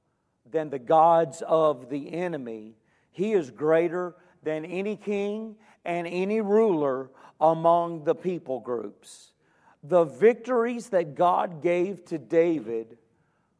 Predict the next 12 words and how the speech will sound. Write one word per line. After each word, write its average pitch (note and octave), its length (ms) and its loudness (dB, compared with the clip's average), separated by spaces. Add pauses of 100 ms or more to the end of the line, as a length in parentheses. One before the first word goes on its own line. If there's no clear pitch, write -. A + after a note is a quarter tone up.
(600)
provided F3 760 -2
the F3 120 -6
proof C#3+ 460 -6 (420)
of D#3+ 200 2
how C#3 400 -2
God G3+ 640 2 (280)
is D3 320 -2
greater E3 840 -2 (320)
than C3+ 320 -8
all. C3 640 -6 (920)
David's G#3 540 0
heart D#3+ 600 -2